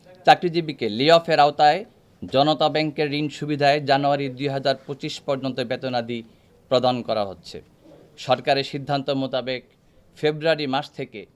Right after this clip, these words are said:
এই বিশাল জনবলকে আর কোনো প্রকার আর্থিক সহযোগিতা প্রদান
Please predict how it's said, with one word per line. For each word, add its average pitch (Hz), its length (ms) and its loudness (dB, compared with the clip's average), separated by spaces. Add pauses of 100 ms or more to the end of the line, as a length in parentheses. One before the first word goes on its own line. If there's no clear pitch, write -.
(380)
এই 135 140 -2 (120)
বিশাল 139 320 -4 (160)
জনবলকে 127 500 -8 (100)
আর 113 60 -4 (100)
কোনো 123 220 -14
প্রকার 147 300 -4 (520)
আর্থিক 131 420 -8 (120)
সহযোগিতা 120 600 -10 (400)
প্রদান 120 300 -6